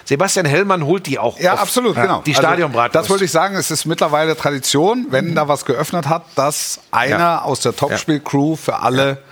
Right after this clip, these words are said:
Speaker 1: Ja.
Speaker 2: äh, eine Stadionwurst
Speaker 1: Ja,
Speaker 2: holt.
Speaker 1: und es gibt auch, äh,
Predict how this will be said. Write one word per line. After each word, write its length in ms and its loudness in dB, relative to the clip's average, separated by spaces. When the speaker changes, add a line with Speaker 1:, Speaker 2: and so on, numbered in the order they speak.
Speaker 1:
Ja. 160 -2
Speaker 2:
äh, 240 2
eine 120 -2
Stadionwurst 500 -4
Speaker 1:
Ja, 100 0
Speaker 2:
holt. 80 -2
Speaker 1:
und 100 2
es 140 0
gibt 260 -2
auch, 400 0
äh, 300 2